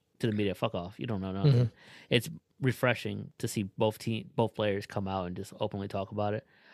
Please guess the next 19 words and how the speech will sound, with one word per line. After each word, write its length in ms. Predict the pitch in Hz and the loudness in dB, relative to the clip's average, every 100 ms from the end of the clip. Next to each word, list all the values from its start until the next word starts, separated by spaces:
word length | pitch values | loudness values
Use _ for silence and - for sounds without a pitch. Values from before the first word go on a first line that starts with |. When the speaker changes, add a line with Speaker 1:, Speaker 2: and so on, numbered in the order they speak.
| - - | -8 2
Speaker 1:
unlike 400 | 117 110 107 117 | 4 4 2 2
our, 240 | 107 101 | 2 2
uh, 240 | 101 95 98 117 | 2 0 -2 -4
next 480 | 110 - - - - _ - | -4 -4 -8 -8 -12 _ -8
grueling, 520 | - 107 101 95 92 98 - _ _ _ _ - | -2 0 0 -2 -6 -10 -16 _ _ _ _ -6
horrible 340 | - 107 95 | 2 2 2
segment 440 | - 95 95 90 - - | -2 -4 -4 -8 -10 -6
Speaker 2:
Ah, 200 | 110 - | -4 -4
of 160 | - - | -10 -10
course. 260 | 95 92 | -6 0
Speaker 1:
with, 200 | 110 107 | 0 2
uh, 220 | 104 90 87 85 - - - _ - | 0 0 -4 -8 -10 -12 -20 _ -4
Joel 260 | 131 117 104 | 2 2 4
Embiid 300 | 110 107 98 | 2 2 2
and 240 | 98 95 | -4 -4
Ben 180 | 92 95 | -2 -4
Simmons. 440 | 90 104 92 92 - | -2 -4 -4 -6 -4
Those 260 | 113 113 | 0 0
two 280 | - 101 95 | 0 -2 -2